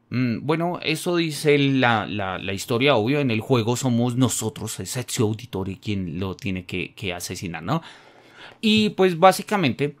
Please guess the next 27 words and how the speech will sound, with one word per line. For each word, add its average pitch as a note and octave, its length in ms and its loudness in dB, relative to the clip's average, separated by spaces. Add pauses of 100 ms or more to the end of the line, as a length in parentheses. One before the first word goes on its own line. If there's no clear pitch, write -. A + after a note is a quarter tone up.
(160)
después C#3 520 0
de C#3+ 160 4
ello, C#3 300 2
ya C3+ 260 0
la C3+ 140 2
familia B2 440 0
de B2+ 60 2
los D3 240 2
Borgia C3+ 420 2
va B2 220 0
entrando A#2+ 800 0
en C3 300 2
declive, C#3+ 640 -2 (800)
¿sí? C3+ 360 0 (260)
Luego B2+ 260 4
viene B2 260 4
el B2+ 120 0
Papa A#2+ 440 4
Julio C3 500 4
segundo, F3 580 2 (400)
y G3+ 380 -2
que F#3+ 200 0
no F#3+ 160 2
es, - 240 -4
no F#3+ 240 0
mira G#3 300 4
con G#3 240 0